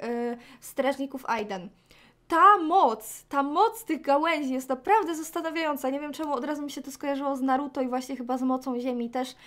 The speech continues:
y, jak się miało w Naruto moc ziemi, a niewiele osób ją miało, tylko chyba jeden najpopularniejszy ninja, y, który był chyba jakiś tam Hokage w pewnej wiosce. To kto zna Naruto, kto ogląda anime, zostawcie łapkę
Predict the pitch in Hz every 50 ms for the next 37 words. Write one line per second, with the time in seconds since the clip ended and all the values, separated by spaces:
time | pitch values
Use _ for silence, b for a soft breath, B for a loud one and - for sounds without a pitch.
0 | B B B B - 220 240 240 254 247 - - 269 262 262 262 269 254 247 254
1 | 254 262 262 262 262 254 254 254 240 247 233 262 254 269 294 294 269 - - 254
2 | 262 240 269 254 262 - 262 - 262 - - 247 240 247 254 269 269 269 262 269
3 | 254 - 262 254 254 240 254 254 262 269 254 240 254 254 254 247 247 254 247 -
4 | - 262 254 247 254 262 269 269 - 262 247 247 262 254 254 247 262 277 339 370
5 | B B B B B B 254 - - 240 240 240 247 240 247 247 247 247 240 240
6 | 247 247 - - 254 269 240 240 269 285 277 277 277 254 254 254 254 269 262 -
7 | 247 240 240 247 247 269 269 269 277 262 247 240 233 233 233 - 240 233 233 240
8 | 233 240 269 262 - 269 240 240 247 - - 339 339 349 339 330 311 302 302 294
9 | 285 285 285 302 - 285 285 - 285 277 254 262 254 254 254 247 254 277 277 262
10 | 240 240 240 - 254 240 - 247 233 220 220 - - 214